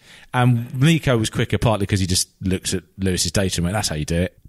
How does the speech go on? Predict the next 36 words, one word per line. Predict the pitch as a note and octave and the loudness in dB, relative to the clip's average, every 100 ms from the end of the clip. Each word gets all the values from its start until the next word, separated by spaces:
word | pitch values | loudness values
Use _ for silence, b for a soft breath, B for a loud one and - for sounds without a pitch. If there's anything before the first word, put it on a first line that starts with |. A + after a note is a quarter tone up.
| - | -2
And | F#2+ | 0
I | F#2 | 2
think | G2 | 0
perhaps | G#2 - F#2+ | 0 0 2
Lewis | E2+ | 0
got | - E2+ | 0 -2
a | |
bit | F2 | -2
more | F#2 | -2
canny | F2+ - G2+ F#2+ | -4 -2 0 0
with | F#2 | 0
the | F#2 | 0
way | G2 G2 | 2 2
he | F#2 | 2
dealt | A2+ F#2+ | 2 2
with | F#2 | 0
that | G2+ F#2+ | 0 0
in | G2 | 0
following | - G2 F#2 F2 | 0 0 2 0
season. | - G#2+ G2+ E2 F2+ | 2 2 2 2 2
So, | B2 G#2+ G2 B B B B _ _ _ _ - | 4 4 2 B B B B _ _ _ _ -14
uh, | - A#2 G#2+ A2 G#2+ | -6 -4 -2 -2 0
there | B2+ B2 | 4 6
were | D3 | 4
ti-, | C3+ C3 A#2+ | 4 2 4
there | B2+ | 4
were | C3 | 6
more | D3 D#3+ E3 | 6 6 2
times | - C#3 B2 | 2 2 2
in | A2+ | 2
twenty | B2 A2+ | 2 0
fourteen | A#2 G#2 A2 G2+ | 0 -2 0 0
that | |
Nico | G#2 G2 G2 | 2 2 4
was | F#2 - | 2 0
quicker | - F2+ E2+ E2+ | -4 -6 -6 -8